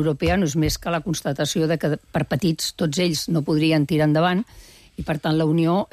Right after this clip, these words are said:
era necessària. Aquests territoris que queden així en terra de ningú i la seva pròpia, jo crec que feblesa, és aquesta sensació de "jo no vull ser ni nord-americà ni, ni danès". Doncs aleshores tu què ets?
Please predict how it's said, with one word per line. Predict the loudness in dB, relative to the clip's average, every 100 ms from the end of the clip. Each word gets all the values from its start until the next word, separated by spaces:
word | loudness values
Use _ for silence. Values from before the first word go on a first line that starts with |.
| -10
era | -6 0 0
necessària. | 0 -2 -2 0 -2 -4 -10 -20 -12 -4
Aquests | -2 0 0
territoris | 0 2 0 0
que | -2
queden | 0 0 0
així | 0 0
en | 0
terra | 2 2
de | 2
ningú | 2 2 0 0
i | -2 0
la | -2 0
seva | 0 0
pròpia, | 0 -2 0 0
jo | 0 0
crec | -2
que | -2
feblesa, | -2 0 2 0
és | 0
aquesta | 0 -2 -2 -2
sensació | 0 0 0 2 2
de | 2 2
"jo | 2
no | 2
vull | 2
ser | 0 0
ni | 2
nord-americà | 2 2 0 0 0 0 0 0 0
ni, | 2 2 0 -2
ni | -2 0
danès". | 0 0 -2 -4 -10 -16 -20 -20 -20 -20 -14
Doncs | -6 -2 0
aleshores | 2 2 2 0
tu | 0 0
què | 0 0
ets? | -2